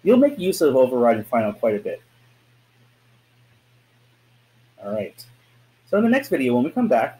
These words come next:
we're gonna talk a little bit more about abstract base classes and pure virtual functions. Now, we've talked about virtual functions, but what are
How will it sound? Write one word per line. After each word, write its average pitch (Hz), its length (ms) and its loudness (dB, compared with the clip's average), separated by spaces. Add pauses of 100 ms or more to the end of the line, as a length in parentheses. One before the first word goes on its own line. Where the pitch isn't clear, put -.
(140)
we're 127 100 -10
gonna 131 120 -6
talk 123 160 -2
a 120 40 -2
little 135 160 0
bit 180 140 -4
more 147 460 -2
about 117 440 -4
abstract 127 540 -4
base 135 180 -8
classes 120 480 -6
and 117 140 -8 (300)
pure 262 340 -2 (100)
virtual 110 360 -2
functions. - 440 -12
Now, 113 100 -6
we've 120 140 -4
talked 170 220 0
about 170 280 0
virtual 165 320 0
functions, 113 480 -8
but 90 120 -12
what 131 200 0
are 131 240 2